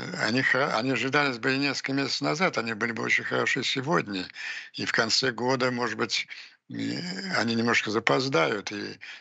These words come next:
вот это, э, летнее,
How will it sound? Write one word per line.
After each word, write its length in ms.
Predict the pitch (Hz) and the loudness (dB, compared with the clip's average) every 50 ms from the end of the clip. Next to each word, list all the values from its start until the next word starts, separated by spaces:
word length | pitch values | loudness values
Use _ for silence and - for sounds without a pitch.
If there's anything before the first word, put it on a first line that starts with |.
| - _ - | -20 _ -12
вот 200 | - 104 98 - | -8 -6 -4 -2
это, 380 | 113 107 - 107 110 104 - - - - _ _ _ - | -2 -2 0 -2 -2 -2 -4 -8 -14 -20 _ _ _ -12
э, 40 | - - - - - - - - - - - _ - | -10 -10 -10 -10 -12 -12 -12 -12 -12 -14 -14 _ -4
летнее, 520 | 104 104 110 113 101 - - 123 120 | -2 0 2 0 0 -2 -2 -2 -2